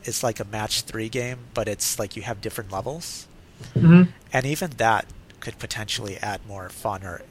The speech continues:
Speaker 1: enjoyment to your game. So, I mean, those are mechanics that would potentially make your game more engaging and more fun. Um, but, I mean, yeah, ultimately you have to decide, I guess, what,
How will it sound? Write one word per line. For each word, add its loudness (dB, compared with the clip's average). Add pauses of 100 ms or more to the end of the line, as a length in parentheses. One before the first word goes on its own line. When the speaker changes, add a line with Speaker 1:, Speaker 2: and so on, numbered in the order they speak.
(140)
Speaker 1:
enjoyment -10
to -6
your -10
game. -12 (920)
So, 8
I 8
mean, -2
those 2
are -10
mechanics 0
that -2
would -8
potentially -4 (140)
make -4
your -6
game -4
more -6
engaging -6 (840)
and -8
more -6
fun. -4 (1300)
Um, 2 (880)
but, 0
I -2
mean, -6
yeah, 2
ultimately -4
you -6
have -8
to -10
decide, -4
I -10
guess, -6
what, -8